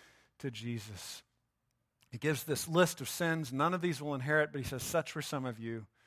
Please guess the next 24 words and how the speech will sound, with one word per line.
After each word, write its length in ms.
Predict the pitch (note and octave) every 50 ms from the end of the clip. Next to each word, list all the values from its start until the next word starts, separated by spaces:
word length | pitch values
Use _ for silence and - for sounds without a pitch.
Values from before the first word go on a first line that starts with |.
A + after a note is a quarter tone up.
| _ _ _ _ _
but 140 | - C#3+ D#3+
you 100 | D#3+ D#3
were 120 | D#3 D3+ C3+
washed, 360 | A2+ G#2 G2 F#2+ - - -
you 80 | D#3+
were 60 | F3 E3
sanctified, 540 | - - C#3 A#2+ - - - A2+ A2+ A#2+
you 100 | D3 F#3
were 100 | A3 A3+
justified 480 | F#3 D#3+ G3 F3+ D#3+ - - - D3 C#3
in 60 | C3+ C3+
the 60 | C3
name 200 | C3+ C#3+ D#3+ E3+
of 40 | E3+
the 60 | D3+
Lord 220 | C#3+ C#3+ C#3+ B2+
Jesus 280 | B2+ C#3 B2+ C#3 C#3 -
Christ 260 | - B2 A2 G#2 -
and 60 | A#2+
by 80 | G#2+ A2+
the 80 | A2+
Spirit 260 | A2 - - C3 A#2+ A#2
of 100 | A2 -
God." 240 | A2 F#2 F2+ F2